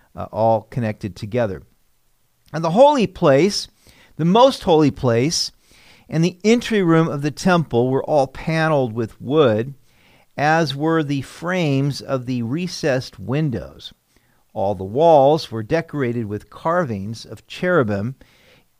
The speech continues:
each with two faces, and there was a carving of a palm tree between each of the cherubim. Now, this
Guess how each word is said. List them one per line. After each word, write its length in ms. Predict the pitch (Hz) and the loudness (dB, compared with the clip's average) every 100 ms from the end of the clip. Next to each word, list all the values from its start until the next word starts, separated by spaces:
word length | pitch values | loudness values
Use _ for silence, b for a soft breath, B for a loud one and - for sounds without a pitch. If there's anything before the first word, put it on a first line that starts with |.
| - | -10
each 340 | 233 262 - | -8 -8 -6
with 320 | 175 - _ | -6 -6 _
two 240 | - 254 277 | -10 -6 -6
faces, 720 | - 123 107 - 120 190 - _ _ _ | -4 -6 -6 -10 -10 -12 -16 _ _ _
and 200 | - 147 | -10 -4
there 140 | 160 165 | 0 0
was 180 | 165 | -2
a 160 | 165 143 | -4 -6
carving 760 | 160 - - 185 196 196 190 | -8 -8 2 4 4 2 -2
of 260 | 170 147 151 | -4 -6 -6
a 200 | 107 147 | -6 -8
palm 540 | - - 190 190 190 | -8 -2 2 4 2
tree 520 | 185 - 127 113 117 131 b b b b | -4 -6 -6 -4 -6 -10 b b b b
between 580 | 127 - - 165 160 156 | -12 -10 -6 -2 -2 -4
each 380 | - 151 165 - | -4 -6 -6 -10
of 200 | 131 131 | -12 -10
the 100 | 131 | -10
cherubim. 540 | - 196 175 104 90 | -4 0 0 0 -4
Now, 160 | 107 120 | -6 -4
this 360 | 139 185 - | -2 -2 -4